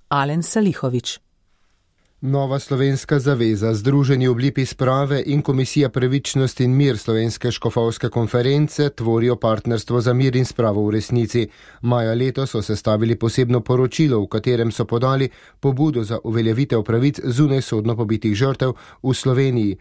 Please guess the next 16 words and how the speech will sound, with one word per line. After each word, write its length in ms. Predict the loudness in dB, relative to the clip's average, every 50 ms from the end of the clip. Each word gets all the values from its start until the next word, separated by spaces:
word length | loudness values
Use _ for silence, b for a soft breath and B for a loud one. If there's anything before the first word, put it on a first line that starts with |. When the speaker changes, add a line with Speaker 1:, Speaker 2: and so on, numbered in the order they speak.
| b b b
Speaker 2:
Naša 300 | -2 0 0 0 -2 -2
država 560 | -2 -2 0 0 0 0 0 0 0 0 0
je 100 | -2 -2
bila 240 | -2 -2 0 0 0
namreč 400 | 0 0 0 0 -2 -2 -2 0
letos 380 | 0 2 2 2 0 -2 0 0
na 80 | 2 2
vrsti 440 | 2 2 0 0 -2 -2 -4 -2
za 200 | -2 -2 -2 -4
splošni 600 | -4 -6 -4 -2 0 2 0 0 0 0 0 0 B B B B B B -2
periodični 760 | 0 2 2 2 2 2 2 0 -2 -2 -2 -2 -2 0 2
pregled 440 | 2 0 0 2 0 0 0 0
glede 340 | 0 0 0 2 2 0 0 0
uresničevanja 920 | 0 0 0 0 0 -2 -4 -2 0 0 0 2 0 2 2 0 0 -2
človekovih 640 | -4 -4 -2 0 0 0 0 -2 -2 -2 -2 -2 -2
pravic. 460 | -2 -2 0 0 0 0 -2 -4 -10